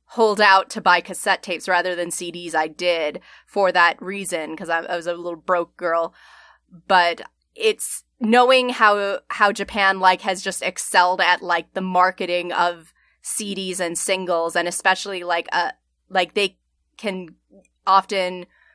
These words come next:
persuade fans to buy several different versions of a single and, you know, like, collect all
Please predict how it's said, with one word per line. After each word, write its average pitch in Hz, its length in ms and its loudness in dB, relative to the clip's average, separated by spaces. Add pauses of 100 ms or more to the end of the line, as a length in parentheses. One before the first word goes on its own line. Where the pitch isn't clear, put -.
(160)
persuade 214 680 2
fans 190 640 0
to 208 220 -10
buy 180 460 6
several 196 460 0
different 180 440 -6
versions 196 640 0
of 170 200 0
a 165 80 -2
single 170 440 -2
and, 165 200 -4
you 196 80 -4
know, 180 120 2
like, 175 180 0
collect 196 420 0
all 180 300 4